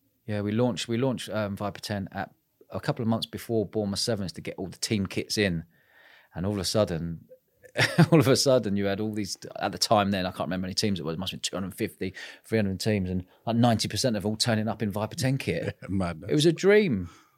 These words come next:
Speaker 2: Yeah.
Speaker 1: It was a dream come true.
Speaker 2: I remember that year s-,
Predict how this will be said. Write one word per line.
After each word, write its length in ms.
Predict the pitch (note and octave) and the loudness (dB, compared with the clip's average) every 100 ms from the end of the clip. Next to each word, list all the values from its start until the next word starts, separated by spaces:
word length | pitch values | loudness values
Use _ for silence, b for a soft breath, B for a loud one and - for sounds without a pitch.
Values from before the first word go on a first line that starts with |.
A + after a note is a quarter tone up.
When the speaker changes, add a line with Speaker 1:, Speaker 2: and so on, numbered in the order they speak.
| - | -10
Speaker 2:
Yeah. 200 | G#2 F#2 | -6 -6
Speaker 1:
It 80 | F#2+ | -6
was 100 | A#2 | -8
a 60 | C3 | -2
dream 240 | D3+ C#3+ | 0 2
come 160 | D3 D3 | 0 0
true. 300 | F3 G3+ - | 0 0 6
Speaker 2:
I 60 | |
remember 340 | C3 C#3 C3+ A#2 | 8 10 8 6
that 160 | F#2+ | 4
year 160 | G2+ F2+ | 0 0
s-, 180 | F2 | -2